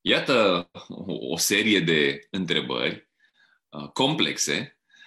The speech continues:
dar, uh, cărora vom căuta să le găsim niște răspunsuri în dimineața aceasta.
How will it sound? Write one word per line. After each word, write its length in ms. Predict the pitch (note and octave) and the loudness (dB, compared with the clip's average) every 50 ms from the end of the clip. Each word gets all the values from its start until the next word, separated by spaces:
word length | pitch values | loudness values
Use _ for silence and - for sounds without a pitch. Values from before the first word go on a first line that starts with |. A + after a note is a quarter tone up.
| - _ | -20 _
dar, 440 | - E2+ G2 G2 A2 G#2+ A2 G#2+ A2 | -14 -10 -4 -2 0 0 0 0 0
uh, 520 | G#2+ G#2 G#2 G#2 G2+ G2+ G2+ G2 G2 - - | 2 2 2 2 2 2 2 0 -2 -6 -8
cărora 400 | - A2+ A2+ A2+ A#2 A2+ A2+ G#2 | -4 -2 0 0 2 0 0 -2
vom 220 | G2 G2+ G2+ G2+ | -2 -4 -8 -6
căuta 380 | G2 F#2+ F2+ F2 E2+ F2 G2+ A#2 | -6 -6 -6 -6 -4 -4 -6 -6
să 460 | - - - F#2 F2+ F#2 F#2+ - _ _ _ _ _ _ _ _ _ _ _ | -4 -4 -4 -2 -4 -4 -6 -10 _ _ _ _ _ _ _ _ _ _ _
le 180 | _ - F2 F2+ | _ -4 -4 -2
găsim 340 | E2+ E2+ E2 E2 - G2+ F#2+ | -2 -2 -4 -4 -4 -6 -6
niște 240 | F#2 F2 - - | -6 -8 -8 -8
răspunsuri 540 | - D#2+ D#2 - - F2 E2 D#2 - C2+ C#2+ | -8 -8 -8 -8 -10 -12 -14 -12 -10 -10 -10
în 60 | D2 | -10
dimineața 420 | C2+ C2+ B1+ B1+ B1 A#1+ A#1+ - G1+ | -10 -10 -12 -12 -12 -12 -12 -14 -16
aceasta. 320 | G1+ - - - - _ | -16 -18 -18 -20 -20 _